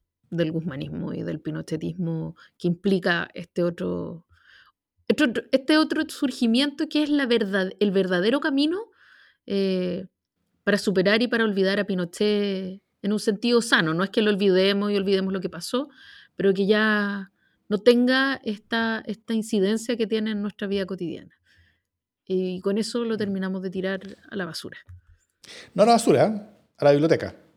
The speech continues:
Speaker 2: Creo que hay que tenerlo muy pendien-, muy, muy pendiente, tenemos que estar muy atentos,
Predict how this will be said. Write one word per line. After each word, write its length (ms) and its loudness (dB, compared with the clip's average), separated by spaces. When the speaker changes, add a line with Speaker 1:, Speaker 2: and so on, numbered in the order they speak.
Speaker 2:
Creo 180 -2
que 80 -2
hay 60 2
que 140 -2
tenerlo 340 -2
muy 160 0
pendien-, 400 -2
muy, 220 -2
muy 160 2
pendiente, 400 0
tenemos 180 -2
que 60 -4
estar 120 -6
muy 120 4
atentos, 560 -2